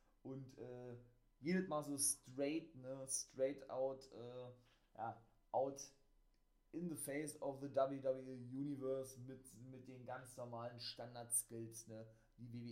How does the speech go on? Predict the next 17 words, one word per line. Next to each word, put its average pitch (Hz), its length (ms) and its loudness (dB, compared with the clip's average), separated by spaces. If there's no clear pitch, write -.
E 117 40 -6
so 117 80 -6
vorgibt. 110 400 -4
Man 123 240 -4
merkt, 127 400 -2
Pat 127 200 -10
McAfee 127 560 -10
darf 131 300 8
frei 147 260 4
sprechen, 175 800 6
ne, 143 280 -4
ist 127 180 -10
wirklich 139 300 -4
von 131 240 -4
ganz 143 340 0
oben 151 500 0
die 127 320 -10